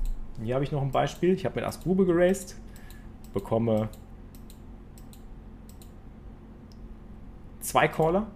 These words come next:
und floppe Top Pair, Top Kicker auf einem sehr drawlastigen Board mit einem zwanzig Big Blind Stack.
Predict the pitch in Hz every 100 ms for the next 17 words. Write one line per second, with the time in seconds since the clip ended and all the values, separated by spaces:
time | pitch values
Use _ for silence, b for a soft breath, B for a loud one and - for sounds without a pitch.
0 | - - - - - - - - - -
1 | - - 123 123 - - - - - 185
2 | 202 185 - 185 185 175 160 - 147 180
3 | 180 147 - 127 127 117 143 170 135 156
4 | 156 - 147 127 120 101 - 98 110 -
5 | 123 123 - 123 - 98 - - -